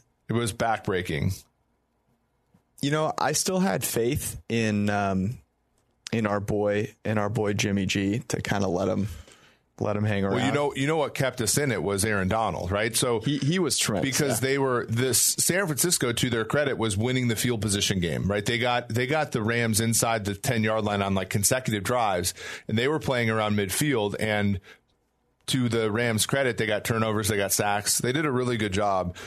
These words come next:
Speaker 1: I think, defensively, which, you know, for a team that with not a ton to play for, their probability of making the playoffs wasn't particularly high. They played extremely hard, and they should be commended for it.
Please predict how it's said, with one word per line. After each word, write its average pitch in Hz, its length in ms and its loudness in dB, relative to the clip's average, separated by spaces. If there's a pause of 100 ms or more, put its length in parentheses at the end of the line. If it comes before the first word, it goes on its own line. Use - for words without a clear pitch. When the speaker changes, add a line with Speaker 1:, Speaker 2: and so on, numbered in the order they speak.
(100)
Speaker 1:
I 101 140 -2
think, 110 220 0
defensively, 98 640 0
which, 101 360 -2 (560)
you 196 120 0
know, 165 160 0
for 156 180 0
a 147 60 0
team 156 480 0 (120)
that 123 220 0
with 120 200 -2
not 120 220 2
a 120 40 2
ton 117 260 0
to 123 60 0
play 131 240 0
for, 139 260 0
their 110 140 0
probability 110 500 0
of 101 60 0
making 104 180 0
the 101 140 -2
playoffs 104 300 2
wasn't 98 200 -2
particularly 104 460 0
high. 98 240 0
They 110 100 0
played 113 220 -2
extremely 104 380 0
hard, 98 360 0
and 95 280 0 (320)
they 110 80 -2
should 104 120 0
be 110 80 0
commended 101 460 0
for 107 280 0
it. 107 220 -2